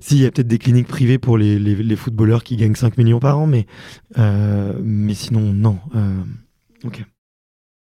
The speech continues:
Est-ce que t'as rencontré, euh, des gens, euh, je sais pas, Kevin Rolland, euh, d'autres athlètes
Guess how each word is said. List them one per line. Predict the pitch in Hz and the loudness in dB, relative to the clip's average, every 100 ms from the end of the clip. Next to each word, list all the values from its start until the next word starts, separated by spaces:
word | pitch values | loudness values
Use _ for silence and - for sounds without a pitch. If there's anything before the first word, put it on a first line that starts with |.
| _ | _
Est-ce | 113 | -12
que | - | -6
t'as | 208 127 | -2 0
rencontré, | 107 113 104 117 131 | -2 -6 -4 0 2
euh, | 117 104 101 98 98 - _ - | 2 2 0 -4 -6 -14 _ -10
des | 107 101 | -4 -2
gens, | 95 104 110 98 | 0 2 0 0
euh, | 82 - | -4 -16
je | - | -20
sais | - | -18
pas, | 95 85 - _ | -16 -16 -18 _
Kevin | - 101 98 | -8 -4 -4
Rolland, | 95 98 92 98 107 101 | -2 -2 -2 -4 -4 -4
euh, | 95 92 104 _ _ _ _ _ - - - - _ _ _ _ | -6 -8 -14 _ _ _ _ _ -20 -20 -20 -20 _ _ _ _
d'autres | 131 107 | -2 0
athlètes | 113 - 120 - - - | -2 -4 -8 -8 -20 -20